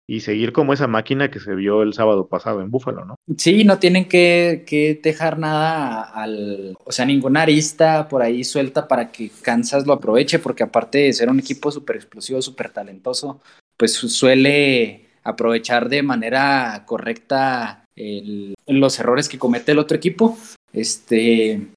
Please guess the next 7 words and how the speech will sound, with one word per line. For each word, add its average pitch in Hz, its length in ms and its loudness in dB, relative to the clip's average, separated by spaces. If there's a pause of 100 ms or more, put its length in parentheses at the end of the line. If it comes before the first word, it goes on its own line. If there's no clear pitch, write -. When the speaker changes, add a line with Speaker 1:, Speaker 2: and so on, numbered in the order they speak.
(120)
Speaker 2:
Josh 131 360 2
Allen 160 240 6
es 156 160 0
un 160 440 0
muy 156 300 2
buen 156 220 2
quarterback, 156 520 2